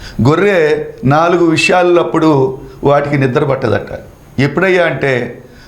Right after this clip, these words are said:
గొర్రెకు హృదయంలో భయం వచ్చినప్పుడు గొర్రెకు నిద్ర పట్టదట. కాపరిని ఎప్పుడు చూస్తూ ఉంటది. కాపరి దొడ్లో పెట్టి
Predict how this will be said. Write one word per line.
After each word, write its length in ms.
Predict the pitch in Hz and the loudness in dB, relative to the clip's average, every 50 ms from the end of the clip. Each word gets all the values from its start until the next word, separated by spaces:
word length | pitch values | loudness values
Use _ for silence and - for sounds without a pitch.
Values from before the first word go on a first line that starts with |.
| - - - - 92 104 | -20 -18 -12 -6 -2 0
గొర్రెకు 760 | 135 151 156 190 202 190 - 165 147 143 139 143 139 - - - - - - - - - - - - - | 2 2 2 2 0 0 0 0 0 2 0 -2 -4 -8 -14 -20 -20 -20 -20 -20 -20 -20 -20 -18 -8 -2
హృదయంలో 540 | - 120 123 135 180 185 180 185 180 170 165 | -2 0 2 2 2 2 2 2 0 0 0
భయం 360 | 135 104 101 135 156 175 180 | 0 0 0 2 2 2 2
వచ్చినప్పుడు 840 | 185 170 175 - - 143 135 127 - 127 117 117 117 117 110 113 - - - - 113 | 2 0 -2 -2 -4 -4 -4 -4 -4 -2 0 0 0 0 -2 -6 -12 -16 -8 -4 -2
గొర్రెకు 360 | 107 120 135 147 156 151 160 | 0 0 2 0 0 -2 0
నిద్ర 340 | 127 123 117 104 139 139 131 | 0 0 0 0 0 0 0
పట్టదట. 420 | 117 117 - 107 101 - - - - - - - - - - - - - - - - - - - - - - - - - - - - - - - - - | 0 -2 -4 -6 -8 -10 -10 -12 -14 -18 -20 -20 -20 -20 -20 -20 -20 -20 -20 -20 -20 -20 -20 -20 -20 -20 -20 -20 -20 -20 -20 -20 -20 -20 -20 -12 -4 -2
కాపరిని 480 | 156 147 175 202 - 208 202 196 190 175 | 0 0 0 2 0 0 0 0 -2 -2
ఎప్పుడు 220 | 175 - 180 180 | -2 0 0 0
చూస్తూ 420 | 175 - 170 175 175 - - 185 | 0 0 0 0 0 2 0 2
ఉంటది. 380 | 180 165 139 113 120 107 104 - - - - - | 2 2 0 -2 -4 -4 -6 -8 -12 -10 -4 0
కాపరి 400 | 139 143 156 156 180 175 170 151 | 0 0 2 2 0 0 0 0
దొడ్లో 340 | 123 143 139 - 156 170 | 0 -2 0 0 0 0
పెట్టి 640 | 165 165 156 - - - 156 147 131 120 107 - | 0 0 -2 -4 -2 -2 -2 0 0 -2 -4 -8